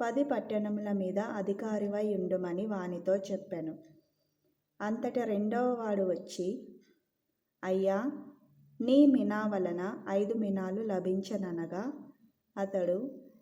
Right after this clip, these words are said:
"నీవును ఐదు పట్టణముల మీద ఉండుమని" అతనితో చెప్పెను. అంతటా మరి ఒకడు వచ్చి, "అయ్యా, ఇదిగో నీ మినా,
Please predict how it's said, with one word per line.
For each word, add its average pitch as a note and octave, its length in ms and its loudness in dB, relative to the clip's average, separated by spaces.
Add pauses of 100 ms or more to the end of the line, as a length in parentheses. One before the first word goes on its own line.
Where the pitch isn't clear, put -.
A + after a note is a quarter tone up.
(160)
"నీవును C#4 580 6
ఐదు G3+ 220 2
పట్టణముల G3+ 680 -2
మీద F#3+ 300 0
ఉండుమని" F#3 840 0
అతనితో F#3+ 500 0
చెప్పెను. E3+ 720 -4 (580)
అంతటా A3 420 0
మరి G3+ 340 2
ఒకడు A3+ 260 -2
వచ్చి, G3 760 -2 (400)
"అయ్యా, F#3+ 600 0 (1500)
ఇదిగో A3+ 460 0
నీ A3+ 300 2
మినా, F#3+ 440 0